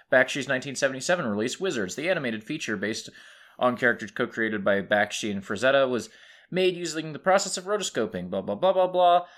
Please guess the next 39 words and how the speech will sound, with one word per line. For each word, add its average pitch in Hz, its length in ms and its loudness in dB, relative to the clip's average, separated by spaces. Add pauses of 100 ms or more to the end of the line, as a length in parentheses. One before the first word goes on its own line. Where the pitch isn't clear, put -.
(200)
The 151 80 -8
screenplay 202 520 2
was 127 140 0
written 143 180 0
by 131 140 6
Jerry 123 300 4
Conway 127 440 0
and 101 140 0
Roy 98 140 -2
Thomas, 113 420 -2
both 107 200 0
of 98 80 -14
whom 101 160 -2
had 92 120 -4
written 98 300 -2
Conan 104 380 -4
stories 107 380 -4
for 104 140 -8
Marvel 104 260 -2
Comics. 170 460 -4
The 147 80 -6
background 170 520 0
painter 156 320 -2
was 113 200 -2
James 95 340 -6
Gurney, 151 320 -2
the 107 160 -2
author 101 300 0
and 92 80 -6
artist 107 280 -4
of 92 100 -10
Dinotopia. 120 720 -2 (1000)
Iconic 262 400 6
American 233 420 2
painter 208 280 0
Thomas 190 320 0
Kinkade, 185 580 4
who 139 180 0
sucks, - 600 2